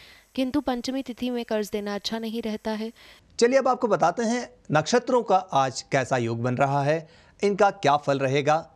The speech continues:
Speaker 2: और आपके ऊपर इसका क्या असर होगा।
Speaker 1: नक्षत्र रोहिणी, ध्रुव व उधवमुख संज्ञक नक्षत्र रात्रि आठ सैंतालीस तक, तदंतर मृगशीर, मृदु व त्र्यंगमुख संज्ञक नक्षत्र है।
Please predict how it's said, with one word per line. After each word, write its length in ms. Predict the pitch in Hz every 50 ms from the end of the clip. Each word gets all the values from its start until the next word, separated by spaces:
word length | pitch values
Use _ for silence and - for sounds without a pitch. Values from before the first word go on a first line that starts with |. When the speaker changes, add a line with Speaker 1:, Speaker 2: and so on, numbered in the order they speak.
| _ - -
Speaker 2:
और 220 | 147 143 - - -
आपके 280 | 170 180 180 - -
ऊपर 220 | 202 165 - 147 131
इसका 280 | 123 - - 135 131 143 147 - _ _ -
क्या 120 | 156 135
असर 240 | 123 117 - 127 117
होगा। 360 | 107 101 104 95 95 - - _ _ _ _ _ _ _ _ _ _ -
Speaker 1:
नक्षत्र 500 | 214 214 - - 233 208 - 202 185 180
रोहिणी, 420 | 175 202 220 226 262 262 269 285 269
ध्रुव 240 | 214 214 240 226
व 140 | 208 240 233
उधवमुख 400 | 220 196 214 208 214 226 247 -
संज्ञक 360 | - 240 214 208 214 208 -
नक्षत्र 460 | 196 175 - - 214 202 - - 226 226
रात्रि 340 | 214 196 190 - - 208 196
आठ 180 | 190 190 -
सैंतालीस 460 | - 202 175 - 180 185 202 220 - -
तक, 100 | 240 240
तदंतर 420 | - 226 208 202 202 202 226 220
मृगशीर, 480 | 208 208 202 190 - - - 233 233 233
मृदु 280 | 214 202 185 190 214 214
व 100 | 214 208
त्र्यंगमुख 500 | - 208 196 190 196 208 214 233 226 -
संज्ञक 340 | - 220 208 196 202 - 202
नक्षत्र 380 | 190 175 - 202 196 - 214 226
है। 200 | 226 240 254